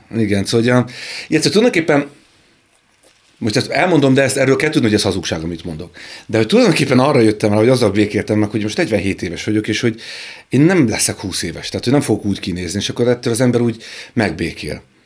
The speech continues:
És ez tényleg egy tök jó gondolat, amíg rá nem jössz, hogy hazudsz magadnak. De, de, tehát, hogy ez egy oximoron azért a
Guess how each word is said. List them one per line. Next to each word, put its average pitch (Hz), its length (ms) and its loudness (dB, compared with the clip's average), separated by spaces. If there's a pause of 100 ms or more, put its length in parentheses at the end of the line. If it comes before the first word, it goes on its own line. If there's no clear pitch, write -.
(300)
És 104 120 -4
ez 120 60 -2
tényleg 135 200 2
egy 110 60 0
tök 131 140 2
jó 104 120 4
gondolat, 98 280 2
amíg 101 180 2
rá 101 140 2
nem 92 120 -2
jössz, 90 120 -8
hogy 101 120 -6
hazudsz 87 280 -8
magadnak. 92 380 -2
De, 135 100 2
de, 165 320 4
tehát, - 400 0
hogy 139 220 4
ez 110 80 2
egy 120 120 4
oximoron 107 420 4
azért 104 220 4
a 104 120 2